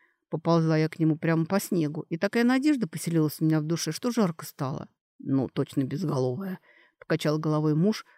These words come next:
опустился рядом со мной на корточки, притянул к себе и обнял. «Ну, какая же ты неправильная, если на твои страх и боль источник так прореагировал. Это я дурак, что силой заставлял тебя», — утешал меня Агнар, будто это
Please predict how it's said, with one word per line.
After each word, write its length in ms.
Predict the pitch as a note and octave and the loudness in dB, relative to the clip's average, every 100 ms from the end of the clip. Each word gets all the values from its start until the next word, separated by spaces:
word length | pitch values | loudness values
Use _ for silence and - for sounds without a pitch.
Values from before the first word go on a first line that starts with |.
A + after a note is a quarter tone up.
| _ | _
опустился 520 | E3+ D#3 - C4 - | -6 -6 0 0 2
рядом 240 | D#3 D3 D3 | 0 2 0
со 160 | - | 0
мной 160 | D3+ D3+ | 0 2
на 140 | D3 | 0
корточки, 680 | - B3+ - B3 - - A#3+ - - _ | 0 0 0 -2 -4 -6 -6 -8 -20 _
притянул 460 | G#3 A3 C#4 E4 E4+ | 0 2 6 8 6
к 60 | |
себе 520 | - C#4+ G#3 F3 F3 - | 2 0 2 2 2 2
и 160 | G#3+ A3+ F3 | 2 4 2
обнял. 540 | D#3 D3 D#3+ D3+ E3+ _ _ - | 0 0 -2 -2 -4 _ _ -2
«Ну, 140 | D3+ | -2
какая 280 | D3+ E3+ E3 | 2 2 2
же 60 | C#3 | 0
ты 140 | - | 0
неправильная, 680 | E3+ E3 D#3 A#2+ A#2 A#2+ B2 _ _ - | 2 4 4 2 -2 -6 -8 _ _ -2
если 260 | D#3 D3+ | 0 2
на 140 | D3+ D3+ | 2 4
твои 320 | D#3+ D3 C#3 | 4 2 2
страх 340 | - C#3+ - | 0 0 0
и 40 | C#3 | -2
боль 280 | D#3+ F#3+ - | 2 2 0
источник 560 | F3 - E3 - C#3 - | -4 0 0 0 -6 -2
так 260 | D3 - | -4 -4
прореагировал. 880 | - D3+ D3+ D#3 D3 B2 A#2+ C#3 E3+ _ _ | -4 0 2 2 2 -2 -8 -10 -10 _ _
Это 240 | G#3+ - D3+ | -6 0 6
я 160 | D#3 | 6
дурак, 420 | E3 C#3+ A2+ - _ | 6 2 0 -4 _
что 240 | - D3+ | -6 -6
силой 260 | - D3 C#3 | -2 -2 -2
заставлял 500 | E3 - C#3+ C#3+ C#3+ | -6 -6 -4 -2 -4
тебя», — 380 | - D3 D3 D3+ _ _ _ - | -6 -6 -6 -8 _ _ _ -10
утешал 420 | D#3+ E3 D#3+ D#3 | -6 -2 -2 0
меня 240 | D3+ D3+ D#3 | 0 0 -2
Агнар, 360 | D#3+ E3 G3 - E3+ | 0 0 0 -2 0
будто 260 | F3 - | 2 4
это 240 | F#3+ A3+ | 4 4